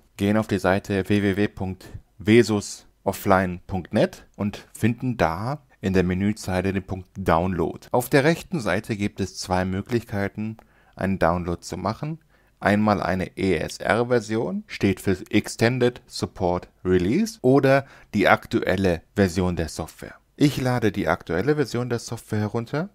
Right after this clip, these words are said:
Es wird eine zip-Datei zur Verfügung gestellt. Diese zip-Datei wird entpackt. Es entsteht eine Verzeichnisstruktur, in die die Updates dann hineingespeichert werden.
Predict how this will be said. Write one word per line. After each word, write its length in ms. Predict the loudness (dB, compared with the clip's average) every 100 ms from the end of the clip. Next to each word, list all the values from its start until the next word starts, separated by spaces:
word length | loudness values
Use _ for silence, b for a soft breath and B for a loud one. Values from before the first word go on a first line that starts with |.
| -14
Es 200 | -4 4
wird 160 | 4
eine 240 | 4 -2 0
zip-Datei 840 | 0 0 0 -2 -2 -6 -6 -8 -2
zur 140 | -2
Verfügung 440 | 0 -2 -2 -2
gestellt. 560 | -6 -4 -2 -2 -4 -12 _ _ 0
Diese 280 | 2 2 0
zip-Datei 640 | 0 0 -4 -2 -2 0
wird 200 | -2 -4
entpackt. 640 | -8 -4 -2 -2 -4 -16 -18 _ _ _ -8
Es 160 | 0
entsteht 460 | 2 2 2 2 2
eine 200 | -2 -4
Verzeichnisstruktur, 1200 | -6 -2 4 4 4 -2 -2 -6 -4 -6 -4 -6 -6
in 220 | 0 0 4
die 180 | 4
die 160 | 4 4
Updates 680 | 2 2 2 2 0 -10 0
dann 160 | 4 4
hineingespeichert 1040 | 4 4 4 4 0 0 -4 -4 -6 -8
werden. 300 | -10 -12 -16